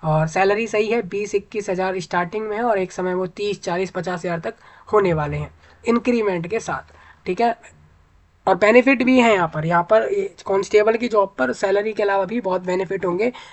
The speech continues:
क्योंकि ये government job है। तो ये आपको बताना था। सभी छत्तीसगढ़ राज्य वालों के लिए तो बहुत अच्छी news रहेगी ये,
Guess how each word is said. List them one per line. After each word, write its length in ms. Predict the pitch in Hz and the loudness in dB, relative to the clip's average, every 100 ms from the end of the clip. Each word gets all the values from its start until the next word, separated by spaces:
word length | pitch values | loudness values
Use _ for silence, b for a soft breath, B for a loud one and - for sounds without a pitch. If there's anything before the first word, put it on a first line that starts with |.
| - | -10
क्योंकि 200 | 214 208 | -8 0
ये 120 | 226 | 2
government 440 | 214 190 190 196 196 | 4 4 4 2 2
job 200 | 180 160 | 2 0
है। 140 | 156 B B B B B B | -4 B B B B B B
तो 60 | 185 | -2
ये 120 | 208 | 2
आपको 280 | 226 214 220 | 2 2 0
बताना 400 | 202 202 208 226 | 0 0 2 2
था। 200 | 240 240 B B | 2 -2 B B
सभी 220 | - 190 | -6 -4
छत्तीसगढ़ 560 | 208 202 - 220 220 208 - 190 | -2 -4 0 2 2 2 -2 -2
राज्य 340 | 190 190 214 | -2 2 4
वालों 260 | 208 208 208 | 4 4 2
के 80 | |
लिए 120 | 214 208 | 2 2
तो 280 | 220 208 - _ 185 | 2 2 -4 _ -10
बहुत 380 | 165 202 214 | -2 2 2
अच्छी 240 | 165 - 220 | -2 -2 0
news 260 | 214 214 196 | 2 0 2
रहेगी 300 | 196 196 214 | 0 0 -2
ये, 160 | 233 | -6